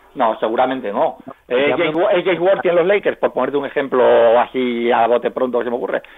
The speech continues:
Speaker 1: Seguramente sí. Para mí es un jugador perfectamente, eh, válido y de, de, y de nivel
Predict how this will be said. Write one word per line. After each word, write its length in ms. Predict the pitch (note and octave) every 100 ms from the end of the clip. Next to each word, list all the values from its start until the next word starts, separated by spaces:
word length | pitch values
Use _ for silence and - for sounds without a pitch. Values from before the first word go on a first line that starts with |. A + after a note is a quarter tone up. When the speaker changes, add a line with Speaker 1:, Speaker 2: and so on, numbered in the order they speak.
| -
Speaker 1:
Seguramente 460 | - A2+ D3+ C#3+ A#2+
sí. 160 | F3+ F3+
Para 160 | C3+
mí 80 | C3+
es 80 | E3+
un 80 | E3
jugador 340 | D#3+ E3+ F#3+
perfectamente, 840 | C#3 B2+ - - E3 E3 D#3+ D3+ _ _ _ _ _ -
eh, 200 | B2 B2
válido 380 | C#3 D#3+ D3+
y 40 | D3
de, 80 | C#3+
de, 260 | - D3
y 260 | D#3+ D3 C#3+
de 260 | C3 A#2+ -
nivel 420 | A#2+ A#2+ B2 C#3